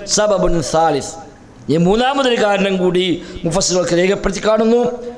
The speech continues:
"ഇന്നഹു കാന ഫീഹിമാ സ്വനമാനി ഇസാഫുൻ വ നായില", ഈ സഫാ മർവയിൽ രണ്ട് വിഗ്രഹമുണ്ടായിരുന്നു, ഒന്ന് ഇസാഫ്, മറ്റൊന്ന് നായില.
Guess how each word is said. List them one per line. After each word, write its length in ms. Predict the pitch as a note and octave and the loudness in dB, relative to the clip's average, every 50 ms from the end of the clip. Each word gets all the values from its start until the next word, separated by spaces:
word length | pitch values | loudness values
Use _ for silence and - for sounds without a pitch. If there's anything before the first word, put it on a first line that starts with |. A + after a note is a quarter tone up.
| - - - - | -16 -20 -6 -2
"ഇന്നഹു 440 | D#3+ F#3 G3+ G3 F3 E3 E3+ E3+ E3+ - | 2 2 4 4 4 2 2 0 0 0
കാന 220 | E3+ F3 E3+ E3+ | 0 0 2 0
ഫീഹിമാ 480 | D#3+ - - D#3 E3 D#3+ D#3+ D#3 D#3 D#3 | -2 -2 -2 0 2 2 2 2 0 0
സ്വനമാനി 840 | D3 - - E3+ E3 E3 D#3+ D#3 F3 G3 A3+ A#3 A#3 A#3 A#3+ A#3 A#3 A#3 A3+ A#3 A#3 A#3 - - - - | 0 0 0 2 2 2 2 2 2 2 0 0 0 0 -2 -2 -4 -6 -8 -10 -12 -16 -18 -20 -8 -4
ഇസാഫുൻ 640 | C#3 C3 - D#3+ E3+ E3 D#3+ C#3+ - - D3 C#3+ B2+ A2+ - - - - - | -2 -2 0 2 2 2 2 2 2 0 0 0 -2 -4 -8 -14 -18 -4 -2
വ 60 | C#3 | 0
നായില", 540 | C#3 C#3 C3+ C3 B2+ - - D#3+ D3 C3 G2 - - - - - - - - - - - - - - - - - - | 2 2 2 2 2 0 0 0 0 0 -2 -4 -8 -14 -16 -16 -16 -14 -14 -12 -14 -14 -16 -18 -20 -20 -8 -2 -2
ഈ 180 | F3+ B3 D4 | 0 0 0
സഫാ 360 | D4+ - A3 F#3+ D3+ A#3 C4 C4+ | 0 0 0 0 2 2 2 2
മർവയിൽ 500 | C4 B3 A3+ A3 G#3+ G#3+ G#3 G#3 G3 F#3 | 2 2 2 2 2 2 2 2 2 2
രണ്ട് 220 | F#3+ A3+ A3+ A#3 | 2 2 2 2
വിഗ്രഹമുണ്ടായിരുന്നു, 920 | G#3 G3 G3 F#3+ - F3+ - - A3+ A3 G#3 F#3+ F#3 F3 E3 D3+ C3 A#2+ A#2 - - - - - - - - - - - | 2 2 0 2 0 2 2 2 2 0 2 2 2 2 2 0 -2 -4 -6 -8 -12 -16 -18 -18 -18 -18 -20 -20 -6 -2
ഒന്ന് 220 | D#3 F3 F#3 F#3 F3+ | 0 2 2 2 2
ഇസാഫ്, 680 | D#3 E3+ D#3+ - F#3+ G3 G3+ F#3+ - - E3+ E3+ E3 E3 - - - - - - | 2 0 2 2 0 0 0 0 0 0 0 0 0 -2 -4 -10 -14 -16 -6 -2
മറ്റൊന്ന് 440 | E3+ F3+ F3 - E3+ E3 E3 D#3 D3+ | -2 -2 -2 -2 -2 0 0 2 2
നായില. 500 | D#3 D#3+ D#3+ D#3+ - D#3 D3+ C#3 A#2+ G#2 | 2 2 2 0 0 0 0 0 0 0